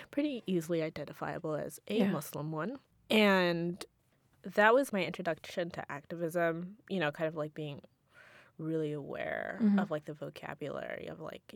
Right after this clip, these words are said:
Speaker 1: you know, the news, of, like, you know, just kind of being present
Speaker 2: Mm-hmm.
Speaker 1: as, like, the person that, that I was.
Speaker 2: Mm-hmm.
Speaker 1: Um,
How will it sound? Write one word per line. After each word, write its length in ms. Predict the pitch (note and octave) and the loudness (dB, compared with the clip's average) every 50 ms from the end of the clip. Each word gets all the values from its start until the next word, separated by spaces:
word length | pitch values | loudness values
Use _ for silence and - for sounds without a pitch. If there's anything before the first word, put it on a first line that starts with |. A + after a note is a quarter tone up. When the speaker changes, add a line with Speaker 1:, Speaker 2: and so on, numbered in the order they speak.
| - | -12
Speaker 1:
you 80 | F3+ D#3+ | -10 -8
know, 180 | D#3 D3 C#3+ D3+ - | -6 -8 -8 -8 -8
the 100 | - D#3+ | -8 -8
news, 600 | D#3+ D#3 D3+ D3 C3+ C#3 C3+ C3+ C3+ D3+ - E3+ | -6 -6 -6 -6 -6 -6 -6 -8 -8 -4 0 0
of, 180 | D#3 D3+ - | 0 2 2
like, 280 | D#3+ D#3 D3+ D3+ - - | 0 0 0 0 -2 -4
you 100 | E3+ D#3+ | -4 -4
know, 140 | D#3+ D3 D3+ | -4 -4 -4
just 320 | - D#3+ D3 D3+ - - - - - - - | -2 -2 -4 -4 -6 -10 -14 -16 -16 -16 -4
kind 160 | - G#3+ G3 G3 | 0 2 2 2
of 160 | F#3 F3+ - | 0 -2 -2
being 280 | F3+ E3 D#3 E3 D#3 - _ - | -2 -2 -2 -4 -8 -12 _ -12
present 540 | - - D3 D3 - G#3+ A3 B3 C4+ C4 - | -10 -8 -8 -8 -8 -8 -8 -8 -8 -2 4
Speaker 2:
Mm-hmm. 240 | A#3 A3 G3+ G#3 G3+ - _ _ - | 6 6 6 6 4 2 _ _ -14
Speaker 1:
as, 120 | - D3+ - | -12 -10 -10
like, 120 | D3 D3+ | -10 -10
the 80 | - D#3 | -12 -16
person 420 | _ - D#3 D3 - - - D#3 | _ -10 -10 -10 -10 -10 -12 -12
that, 280 | D3+ - - - - - _ - - - - - - - - _ _ | -10 -10 -10 -12 -14 -16 _ -20 -20 -20 -20 -20 -20 -20 -20 _ _
that 180 | - F#3 E3+ D3+ | 0 2 2 2
I 140 | D3 D3+ D3+ | 2 0 0
was. 460 | D3 C#3+ - - - - F3 G3 G#3 | -2 -4 -4 -4 -4 -4 -4 -2 2
Speaker 2:
Mm-hmm. 240 | A3 G#3+ G3+ G3+ G3 | 4 6 6 6 4
Speaker 1:
Um, 520 | G3+ F#3 F3 E3 D3+ - E3 F3+ G3 A3 | 4 6 6 6 4 2 0 -6 -12 -14